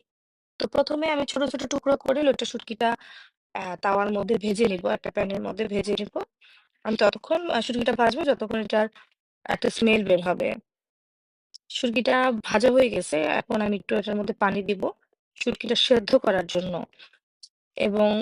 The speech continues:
এই শুটকিটা সেদ্ধ হয়ে গেলে কাঁটা থেকে মাংসটা আলাদা হয়ে যাবে এবং কিছু ময়লা বের হয়ে যাবে। পানিটা গরম হয়ে শুটকিটা সেদ্ধ হয়ে গেছে, আমি এবার একটা প্যানের মধ্যে নামায়ে এটা ধুয়ে নিলাম। ধুয়ে নিলে এখন দেখাবো আসলে কি পরিমাণ ময়লা বের হয়।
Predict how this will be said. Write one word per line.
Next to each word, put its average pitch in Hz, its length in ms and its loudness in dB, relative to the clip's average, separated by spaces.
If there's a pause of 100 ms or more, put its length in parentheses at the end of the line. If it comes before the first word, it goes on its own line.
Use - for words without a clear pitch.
(140)
এই 240 220 4
শুটকিটা 247 380 -4
সেদ্ধ 247 280 4
হয়ে 277 160 6
গেলে 285 180 2
কাঁটা 233 220 2
থেকে 233 220 -6
মাংসটা 226 420 0
আলাদা 208 240 0
হয়ে 247 180 4
যাবে 240 260 0
এবং 254 180 0
কিছু 240 280 -4
ময়লা 214 280 2
বের 190 180 -2
হয়ে 185 160 -4
যাবে। 180 260 -4 (680)
পানিটা 233 260 4
গরম 226 280 4
হয়ে 247 120 2
শুটকিটা - 380 -4
সেদ্ধ 202 280 -4
হয়ে 240 220 6
গেছে, 233 280 -2
আমি 254 200 2
এবার 214 180 2
একটা 208 180 -4 (140)
প্যানের 214 280 0
মধ্যে 220 260 -2
নামায়ে 214 360 0
এটা 233 180 0
ধুয়ে 202 220 2
নিলাম। 185 280 -4 (1040)
ধুয়ে 226 320 6
নিলে 269 240 4
এখন 269 300 2
দেখাবো 240 360 4
আসলে 214 260 0
কি 247 140 -6
পরিমাণ 247 260 2
ময়লা 202 320 2 (440)
বের 196 200 2
হয়। 175 220 -2